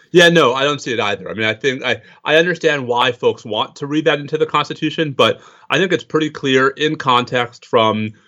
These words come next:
you know, Madison's notes, from the Federalist, from every single contemporaneous source,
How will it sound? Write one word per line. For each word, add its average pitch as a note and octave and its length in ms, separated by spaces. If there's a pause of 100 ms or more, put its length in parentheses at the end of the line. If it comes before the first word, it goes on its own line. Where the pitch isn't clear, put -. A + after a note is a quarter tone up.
(140)
you B2 120
know, G#2+ 80
Madison's B2 580
notes, B2 440
from A2+ 200
the G#2 80
Federalist, B2+ 640
from G#2+ 400
every C3+ 360 (100)
single D3 480
contemporaneous A2+ 800
source, G2 460